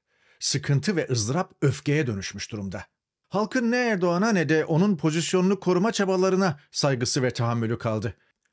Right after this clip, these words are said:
Bugünkü tabloyu analiz ederken "Yirmi iki yıllık A K P zulmü" diyenlerden değilim. Mevcut rejim son on yılın ürünü ve nicedir tıkandı. Bu sebeple sertleşti, baskıyı artırdı.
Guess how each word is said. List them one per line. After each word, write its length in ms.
Bugünkü 360
tabloyu 420
analiz 280
ederken 520
"Yirmi 280
iki 140
yıllık 360
A 180
K 200
P 160
zulmü" 480
diyenlerden 640
değilim. 320
Mevcut 320
rejim 320
son 360
on 180
yılın 320
ürünü 320
ve 180
nicedir 360
tıkandı. 480
Bu 80
sebeple 440
sertleşti, 640
baskıyı 400
artırdı. 460